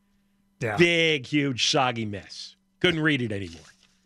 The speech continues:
Speaker 1: All right. When we come back, we'll talk about this California energy commissioner who would like the state to have the ability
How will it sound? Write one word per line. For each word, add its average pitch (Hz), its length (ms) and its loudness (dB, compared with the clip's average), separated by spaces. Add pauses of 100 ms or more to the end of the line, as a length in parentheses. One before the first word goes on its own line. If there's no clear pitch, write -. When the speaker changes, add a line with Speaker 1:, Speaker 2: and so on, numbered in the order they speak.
(1700)
Speaker 1:
All 165 140 6
right. 156 300 2
When 214 180 2
we 240 160 2
come 226 260 0
back, 214 500 2
we'll 196 220 -4
talk 220 360 2
about 202 360 0
this - 540 0
California 208 680 2
energy 202 400 0
commissioner 185 760 2 (400)
who 170 100 -2
would 160 120 2
like 175 340 2
the 214 80 -4
state - 640 0
to 147 100 -4
have 175 200 2
the 202 100 4
ability 185 600 2